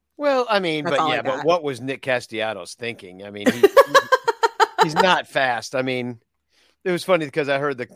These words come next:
Speaker 1: the Phillies commenters in the highlights talking about that he has good speed. And I was like,
Speaker 2: He
Speaker 1: "Who
Speaker 2: does
Speaker 1: told
Speaker 2: not.
Speaker 1: you that?" Yeah, I thought you watched this team, Phillies broadcasters. Like,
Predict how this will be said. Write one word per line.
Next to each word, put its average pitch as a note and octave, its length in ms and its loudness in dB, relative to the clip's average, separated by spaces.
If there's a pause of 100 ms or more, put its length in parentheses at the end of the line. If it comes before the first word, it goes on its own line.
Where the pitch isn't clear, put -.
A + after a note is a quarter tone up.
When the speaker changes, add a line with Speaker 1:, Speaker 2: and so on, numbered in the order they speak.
Speaker 1:
the C#3 100 -14
Phillies C3 380 -2
commenters A2+ 840 -4
in A2 120 -6
the G2+ 200 -4
highlights G#2 500 -6
talking G2 380 -10
about F#2 420 -8 (420)
that A2+ 160 -2
he A#2+ 100 -4
has A2 200 -2
good A#2 300 -4
speed. G2+ 460 -6
And G2+ 100 -8
I G2 60 -8
was G2+ 120 -10
like, F#2+ 280 -10 (260)
Speaker 2:
He G#3+ 120 -18
Speaker 1:
"Who C#4+ 140 -6
Speaker 2:
does D4+ 80 -4
Speaker 1:
told A#3 240 4
Speaker 2:
not. D3 80 -6
Speaker 1:
you E3+ 140 0
that?" B2 320 0
Yeah, C3 300 -4
I D#3 140 0
thought F#3+ 260 4
you D3+ 140 -2
watched D3 340 -2
this A#2 200 -14
team, A2 300 -12
Phillies G#2+ 360 -14
broadcasters. G#2 800 -12
Like, C3 220 -10